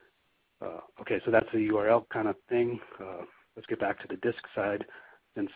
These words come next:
uh, that could be part of our backup plan as well. So the one thing here I kinda wanted to point out or bring up is storage pools in Windows two thousand twelve, Windows Server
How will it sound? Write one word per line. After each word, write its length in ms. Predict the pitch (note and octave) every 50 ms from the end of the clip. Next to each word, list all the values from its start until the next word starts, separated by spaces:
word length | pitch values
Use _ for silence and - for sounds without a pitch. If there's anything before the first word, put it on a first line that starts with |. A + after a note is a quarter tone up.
| - - - A2
uh, 140 | F2+ F2+ F2+
that 180 | F#2 E2+ -
could 120 | - - -
be 100 | - F#2
part 200 | - - G2 F2+
of 100 | E2+ F2
our 100 | E2+ F2
backup 320 | - F#2 F#2 - - -
plan 160 | - G2+ F2+
as 80 | F2+ E2 F#2
well. 200 | F#2+ F2+ F2 F2+ - - _ _ _ _ _ _ _ _ _ _ _ _ _ _ _ _ _ _ _ _ _ _ _ _ _ _ _ _ _ _ _ _ _ _ _ _ _ _ _ - - - - - _ _ _ _ _ -
So 520 | C#3 B2+ A#2 A2+ A2+ A2+ A2 G#2+ G#2+ G#2+ G2+
the 60 | A#2
one 200 | A#2+ C#3 C#3 C3
thing 140 | D3 C#3 B2
here 180 | A#2+ B2+ C3 B2
I 40 |
kinda 220 | A#2+ A#2 A#2+ A2+ A2+
wanted 260 | A2+ A2+ A2 G#2 G2
to 260 | A2 G#2 G2+ G2+ F#2+ - - - - - _ _ -
point 160 | G#2+ G2+ G2+
out 100 | G2+ G2
or 40 | G2
bring 240 | G2 A2 G#2 G#2+ A#2+
up 200 | C#3 - - - _ _ _ _ _ _ _ _ _ _ _ _
is 180 | - G2+ G2 - -
storage 320 | - C3 B2+ B2+ A#2 - -
pools 300 | - A#2 A2+ A2 A2 G#2+
in 120 | G#2+ G#2 G#2
Windows 300 | G#2+ G#2 G2+ G#2 G2+ - - -
two 60 | G#2+
thousand 300 | G2+ G2 F#2+ F2+ F#2+ F#2
twelve, 340 | - - C3+ C3+ C3+ C3 - - _ _ _ _ _ _ - - - - - - - _ _ _ _ _ _ _ _
Windows 180 | F#2 F#2 F#2 F2+ -
Server 160 | - F#2 E2+